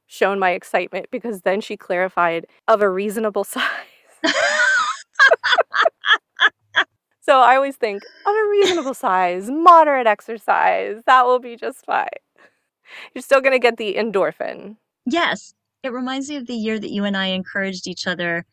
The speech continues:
Speaker 2: and I think we have talked about this in the podcast before, but to choose the word of the year. We both, you and I, some years ago, chose the word some, S O M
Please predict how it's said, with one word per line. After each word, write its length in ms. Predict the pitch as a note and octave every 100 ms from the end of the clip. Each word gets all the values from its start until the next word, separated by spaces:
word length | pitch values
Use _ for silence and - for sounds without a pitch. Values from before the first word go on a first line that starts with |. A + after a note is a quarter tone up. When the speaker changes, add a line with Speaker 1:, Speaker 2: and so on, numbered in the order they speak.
| _ _ _ _ -
Speaker 2:
and 100 | G3
I 100 | F#3+
think 180 | F#3+ E3+
we 80 |
have 160 | F3+ F#3+
talked 180 | - D#3+
about 160 | C#3
this 140 | - D#3
in 40 |
the 60 | D3+
podcast 460 | D#3+ D#3 D#3+ -
before, 360 | - E3 D#3+ D3+
but 200 | - -
to 120 | F#3+
choose 500 | - - G#3 G3 F#3
the 120 | -
word 400 | E3+ E3 F3+ F#3
of 120 | F#3+ F3
the 80 |
year. 360 | E3+ D#3+ E3 E3
We 100 | E3
both, 340 | - E3 G3 - _
you 160 | - F#3+
and 100 | E3
I, 220 | D#3 D#3 D#3+
some 200 | - G3
years 220 | F3+ A#3
ago, 360 | F3 D3 D#3 F3 _ _ _ _ -
chose 320 | - G#3+ G#3
the 120 | G#3+
word 300 | F#3 F3 E3
some, 760 | - - - C#4 G3+ E3 A#3+ C#4+ _ _ _
S 260 | - A3 -
O 140 | - F#3
M 200 | F3